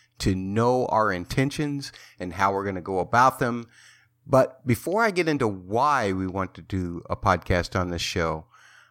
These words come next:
I want to tell you a little bit about myself and my co-hosts and this network. First off, me. For twenty-five years, I was a professional touring musician.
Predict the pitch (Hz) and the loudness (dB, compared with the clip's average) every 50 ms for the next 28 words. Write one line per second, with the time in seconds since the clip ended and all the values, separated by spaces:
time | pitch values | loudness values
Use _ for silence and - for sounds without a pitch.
0 | _ - - 117 151 175 - 160 - - 147 143 135 131 127 - - 110 117 117 | _ -2 0 2 2 2 0 -2 0 2 2 4 4 2 0 0 0 0 0 2
1 | 127 127 127 120 110 117 113 - - - 95 85 101 101 104 - - 92 95 90 | 2 2 2 2 2 2 0 0 0 -4 -4 0 2 4 4 2 2 -2 -4 -4
2 | 87 - - - - 131 117 113 123 135 - - - - - _ _ _ _ _ | -4 -2 -2 0 2 4 4 4 2 2 -2 -8 -16 -18 -20 _ _ _ _ _
3 | _ _ _ _ - - 143 170 185 180 175 165 151 143 - - 123 117 113 104 | _ _ _ _ -2 0 2 4 4 4 4 2 2 2 2 2 2 2 4 4
4 | 110 107 104 104 - - - - - - - _ _ _ _ _ _ - 107 104 | 2 2 2 2 0 -2 -4 -6 -6 -8 -10 _ _ _ _ _ _ 0 2 4
5 | 110 110 110 107 98 104 104 98 - - 104 107 101 - 87 85 - - - - | 4 4 2 2 2 2 0 0 0 0 2 2 2 2 0 -2 -2 -4 -8 -18
6 | - - _ _ _ _ _ _ _ _ _ _ _ _ _ _ - - - - | -20 -20 _ _ _ _ _ _ _ _ _ _ _ _ _ _ -20 -8 -2 2
7 | 180 202 226 - - - 120 92 85 87 92 95 - - - _ _ _ _ _ | 2 2 2 2 2 2 4 4 4 4 2 0 -4 -12 -20 _ _ _ _ _
8 | _ _ _ _ _ _ _ _ _ _ _ _ _ - 113 117 113 101 - - | _ _ _ _ _ _ _ _ _ _ _ _ _ -4 0 2 2 2 2 -2
9 | _ _ _ - _ _ _ _ _ _ _ _ _ _ _ _ _ _ _ _ | _ _ _ -20 _ _ _ _ _ _ _ _ _ _ _ _ _ _ _ _
10 | _ _ _ _ - - - - - 196 208 208 - 185 180 156 131 131 135 139 | _ _ _ _ -6 -6 -2 0 2 2 2 2 2 2 2 4 4 4 4 4
11 | 139 135 - - - - - _ _ - 110 113 110 110 104 104 - - 113 - | 4 2 0 -4 -8 -8 -12 _ _ -6 -4 -4 -2 -2 -4 -4 -6 -6 -4 0
12 | - 120 117 - - 131 123 120 - - 117 110 113 110 110 117 113 107 113 104 | 0 0 0 0 -2 -2 -2 -2 0 2 2 4 4 2 2 0 0 0 2 0
13 | 92 - - 95 101 113 117 | 0 0 -2 -2 -4 -4 -8